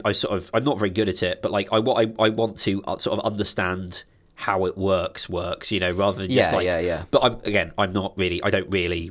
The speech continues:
Speaker 1: like, I'm not, I'm not a subject matter expert, is what I'm saying. I
Speaker 2: Yeah.
Speaker 1: just try to read what the boring nerds talk about, because it's not that.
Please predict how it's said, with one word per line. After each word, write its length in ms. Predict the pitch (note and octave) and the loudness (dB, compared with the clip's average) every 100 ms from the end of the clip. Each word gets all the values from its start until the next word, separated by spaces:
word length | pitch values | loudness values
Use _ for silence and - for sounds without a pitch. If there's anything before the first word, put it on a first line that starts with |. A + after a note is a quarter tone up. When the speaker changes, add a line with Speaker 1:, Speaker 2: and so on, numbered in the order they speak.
| - | -8
Speaker 1:
like, 200 | F#2 F2 G2 | -4 -4 -2
I'm 100 | G2 | -2
not, 220 | F#2 - | -2 -2
I'm 100 | A2+ | 0
not 160 | C3 A#2 | 2 2
a 40 | |
subject 300 | - G#2+ F#2+ | 2 2 2
matter 200 | F#2+ - | 0 0
expert, 400 | F#2+ - - - | -2 -2 -6 -6
is 80 | - | -6
what 100 | - | -8
I'm 40 | F#2 | -4
saying. 320 | F2 B1 D2 | -4 -4 -4
I 80 | G#2 | -2
Speaker 2:
Yeah. 80 | G2 | 0
Speaker 1:
just 140 | E2 | -2
try 220 | - F#2 F2+ | -2 -2 -2
to 120 | F#2+ | -4
read 220 | F2 E2+ | -6 -4
what 100 | F#2+ | -8
the 60 | F2 | -6
boring 300 | F#2 F2 F2 | -6 -6 -8
nerds 280 | F2+ E2+ - | -8 -8 -8
talk 220 | - - | -10 -6
about, 300 | F#2+ F2+ - - - - | -6 -6 -10 -18 -14 -6
because 460 | G#2 A2 F#2+ - - - - _ _ _ _ _ _ - - - | 0 2 2 -4 -8 -20 -20 _ _ _ _ _ _ -18 -18 -6
it's 220 | B2+ - | -6 0
not 260 | B2+ C3+ - | 4 4 4
that. 260 | G#2 F2 | 2 2